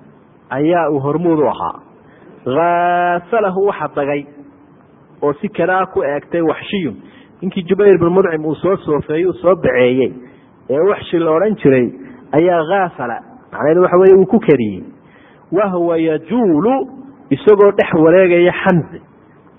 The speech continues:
fi sufuuf, isagoo rag waxba iskaga tirinaynin oo safka sidaa u dhex gooshaya, oo la hore u baxiyo, dib u baxiyo, tartiibinaya colkoo dagaalkuna socdo, ayaa uu la eegtay. Wa darabahu bixarbatin, markaa wuxuu ku dhuftay murji.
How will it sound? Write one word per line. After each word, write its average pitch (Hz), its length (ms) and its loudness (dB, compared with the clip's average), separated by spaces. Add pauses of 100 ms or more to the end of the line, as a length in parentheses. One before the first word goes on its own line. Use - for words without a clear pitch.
(140)
fi 185 100 0 (180)
sufuuf, 165 420 -2 (300)
isagoo 190 340 -4
rag 190 160 -2
waxba 175 240 -2
iskaga 180 320 -4
tirinaynin 175 500 -4
oo 180 100 -2
safka 175 400 -8
sidaa 196 380 0
u 202 40 -2
dhex 190 260 -8
gooshaya, 135 460 -4 (640)
oo 156 140 0
la 185 100 0
hore 175 260 4
u 185 120 -2
baxiyo, 175 340 -4
dib 190 200 -2
u 196 100 2
baxiyo, 175 360 -2
tartiibinaya 170 760 2
colkoo 175 300 -2
dagaalkuna 160 500 -4
socdo, 98 380 -6 (720)
ayaa 156 460 4
uu 156 100 -2
la 165 80 -2 (100)
eegtay. - 280 -16 (240)
Wa 135 80 -2
darabahu 180 440 -2
bixarbatin, 180 640 -6
markaa 165 320 -4
wuxuu 156 180 -6
ku 180 120 -8
dhuftay 139 340 -6
murji. 160 320 -6